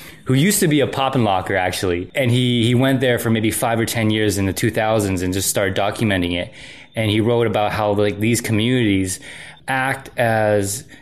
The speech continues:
not only a creative outlet, but an alternative lifestyle to youth who grew up, who grow up around gang violence, who grew up in gangland. And basically, uh, talking to some people who went there,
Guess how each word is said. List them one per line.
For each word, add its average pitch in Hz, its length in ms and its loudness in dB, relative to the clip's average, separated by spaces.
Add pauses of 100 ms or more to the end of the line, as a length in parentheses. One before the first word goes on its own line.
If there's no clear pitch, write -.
not 147 220 2
only 170 240 4
a 127 100 2
creative 131 420 0
outlet, 110 680 2 (340)
but 110 560 0
an 120 100 2
alternative 123 920 0
lifestyle 101 1000 0
to 107 380 2
youth 104 520 2
who 113 140 0
grew 110 360 2
up, 113 320 -2
who 120 140 0
grow 143 340 2
up 120 400 0
around 101 640 0
gang 95 320 -2
violence, 90 520 -2
who 113 100 0
grew 113 220 2
up - 380 -4 (340)
in 110 220 0
gangland. 107 640 0 (340)
And 117 140 2
basically, 117 720 2
uh, 107 360 0
talking 120 360 -2
to 104 60 -4
some 104 180 0
people 117 360 0
who 101 200 4
went 120 320 0
there, 92 320 0